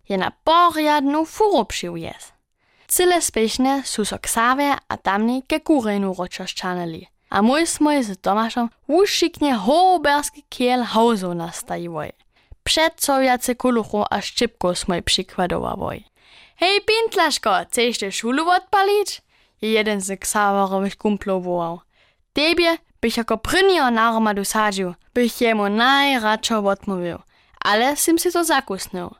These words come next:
Wón je sylniši hačija. Potom je knjez direktor přišoł, a Ksawe a tamni holcy su so před najo lehowej hromady wupěrali. Kak pilnje su šo natwarili.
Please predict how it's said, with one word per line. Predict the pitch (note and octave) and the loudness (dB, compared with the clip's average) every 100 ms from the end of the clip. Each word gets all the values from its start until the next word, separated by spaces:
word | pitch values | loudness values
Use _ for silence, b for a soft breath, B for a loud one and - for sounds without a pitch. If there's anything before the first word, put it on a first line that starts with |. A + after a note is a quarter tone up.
| _ _ _ - | _ _ _ -4
Wón | G#3+ B3 C#4 D4 C4+ | 0 2 2 0 -2
je | D4+ E4+ | -2 0
sylniši | - - G3+ F#3+ F#3+ F#3+ - G3+ | 0 0 0 2 0 -2 -2 -2
hačija. | G3+ G3 - G3+ F#3+ F#3 G3 _ _ _ _ | -2 -2 -4 0 0 -2 -8 _ _ _ _
Potom | C#4+ F4 D#4+ C4 | -2 0 0 0
je | A3 | -2
knjez | A3 G#3 - | -4 -4 -4
direktor | F#3 E3+ - - C4+ C#4 | -12 -10 -12 -4 -2 -2
přišoł, | D4+ D4 D#4 D#4 D#4+ _ - | -2 -2 0 -2 -6 _ -8
a | G#3+ | -6
Ksawe | - D4 D4 E4 E4 D#4 | -2 2 2 4 2 2
a | F#3+ | 0
tamni | G3 G#3 B3+ C#4+ | -2 -2 0 0
holcy | C#4 D4+ D4 C#4+ C4+ | 0 -2 -2 -6 -6
su | - F4 | 0 0
so | F4 D#4 | 2 0
před | - A#3+ A3 | 0 -4 -4
najo | G#3 F#3+ F#3+ | -4 -4 -2
lehowej | G#3+ C#4 D#4 D#4+ D#4 | 0 2 2 2 2
hromady | B3+ G3 G3 A#3 C4+ | 2 0 0 0 0
wupěrali. | B3 G#3+ G3+ F#3+ E3+ E3+ E3+ E3+ b b b b | 0 -2 -4 -6 -6 -6 -8 -12 b b b b
Kak | A#3 A3+ | -4 -4
pilnje | - E4+ F4+ F#4 F4+ F4 | -2 0 2 2 2 0
su | - F#3+ | -4 -8
šo | - C4 D4 D4 | -6 0 0 0
natwarili. | G#3 F#3+ - F3+ F3+ F3+ E3 E3+ | -2 -4 -6 -8 -8 -8 -12 -14